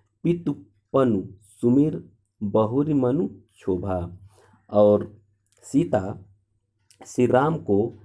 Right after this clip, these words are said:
नयन भरी माने अच्छी तरह से देख करके, उनके सौंदर्य को देख करके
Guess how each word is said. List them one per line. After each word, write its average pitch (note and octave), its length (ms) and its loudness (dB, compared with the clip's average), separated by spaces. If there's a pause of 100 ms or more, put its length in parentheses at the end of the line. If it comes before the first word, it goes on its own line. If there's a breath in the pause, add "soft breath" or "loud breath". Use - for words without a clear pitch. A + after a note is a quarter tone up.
(180)
नयन C#3 460 4
भरी A2 380 -2 (400 soft breath)
माने C#3 520 0 (560)
अच्छी A#2+ 380 -6
तरह A#2+ 340 0
से A2 500 -4 (220)
देख B2+ 500 0
करके, A2+ 340 0
उनके A2+ 280 -2
सौंदर्य A2 580 2
को B2 200 0
देख B2 380 0
करके A2 300 -2